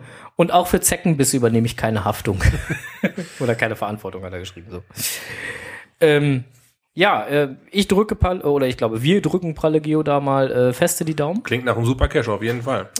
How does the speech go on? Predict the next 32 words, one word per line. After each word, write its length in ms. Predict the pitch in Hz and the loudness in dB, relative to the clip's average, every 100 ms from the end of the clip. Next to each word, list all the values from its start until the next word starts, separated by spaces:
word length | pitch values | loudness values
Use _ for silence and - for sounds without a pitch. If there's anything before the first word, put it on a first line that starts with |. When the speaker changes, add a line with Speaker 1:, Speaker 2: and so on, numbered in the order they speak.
| - | -4
Speaker 1:
Äh, 220 | 117 120 113 | 2 2 2
ich 60 | 127 | 2
glaube, 180 | 131 | 2
der 100 | 135 | 2
kommt 160 | 135 135 | 0 -2
mit 100 | 135 | -2
auf 200 | 123 127 | -2 -2
unsere 240 | 147 139 131 | -2 -2 -4
To-Do-Liste. 560 | 139 131 175 190 - 226 | -6 -8 -4 -4 0 0
Ein 120 | 165 | 0
bisschen 260 | 147 139 | -2 -2
schwimmen 280 | 127 147 160 | -4 -4 0
kann 180 | - 131 | 2 2
nie 100 | 151 | 2
schaden. 340 | 160 165 208 - _ _ _ _ _ _ _ _ _ _ _ _ _ _ _ _ | 2 0 -2 -6 _ _ _ _ _ _ _ _ _ _ _ _ _ _ _ _
Speaker 2:
Sportliche 520 | 143 - 127 117 113 | -20 -6 -4 0 0
Betätigung 560 | 113 110 120 123 113 117 | 0 0 0 0 -2 0
allgemein. 480 | 120 139 139 135 151 - - - - | 2 2 2 2 2 0 0 0 -2
<laughs> 420 | - - - - | -6 -14 -14 0
Speaker 1:
Hubert, 440 | 151 - 143 - - | 4 4 4 -2 -2
Hubert 260 | 143 113 | 2 2
wird 140 | 104 98 | 0 -6
uns 160 | - | -6
helfen. 320 | 87 90 87 85 | -6 -6 -8 -2
Speaker 2:
Hubert, 300 | 135 131 113 104 | 2 4 2 -2
ähm, 540 | 117 110 107 104 101 | -2 -2 -4 -8 -4
kennt 160 | 117 101 | -2 0
sich 120 | 101 | -2
mit 140 | 98 | -2
Wasser 240 | 101 - 92 | -2 -2 -2
aus. 260 | 104 - - - | -2 -4 -14 -12
Speaker 1:
Hu-, 120 | 123 | -10